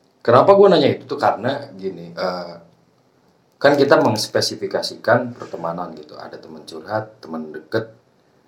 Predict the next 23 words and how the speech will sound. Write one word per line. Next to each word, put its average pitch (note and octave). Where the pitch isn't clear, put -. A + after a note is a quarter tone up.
beda G#2
ya F#2
gitu, F#2
teman E2
yang D#2+
biasa E2+
aja, E2
teman F2+
main F#2
gitu. -
Karena, C#3
eh, F2+
mungkin A#2
dari A2
kita B2
gitu, -
<clears throat> D#2+
karena F#2+
semakin F#2
dewasa, F2
kita A#2
semakin F#2+
memilah-milih, E2+